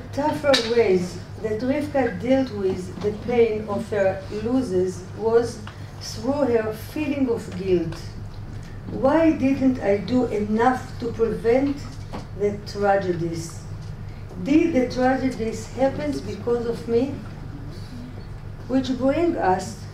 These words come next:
to the question of survivor guilt. They died, I didn't. This is a feeling that every survivor has faced, the pain of guilt.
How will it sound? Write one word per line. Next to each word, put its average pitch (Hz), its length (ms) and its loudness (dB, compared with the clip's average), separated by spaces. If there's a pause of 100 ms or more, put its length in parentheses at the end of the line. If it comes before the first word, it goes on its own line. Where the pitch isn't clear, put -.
(140)
to 254 80 -4
the 233 220 4
question 220 760 -2
of 214 160 -4
survivor 208 680 0
guilt. 160 540 -2 (1000)
They 233 260 4
died, 190 520 0 (1160)
I 220 380 0
didn't. 170 480 -2 (1040)
This 269 460 -2
is 233 440 -2
a - 60 -10 (180)
feeling 208 520 -2 (320)
that 214 160 -2 (120)
every 254 360 0
survivor 180 840 0 (460)
has 208 240 0
faced, 165 540 -4 (680)
the 202 120 -4 (140)
pain 233 480 0
of 208 160 -8 (100)
guilt. 156 300 -2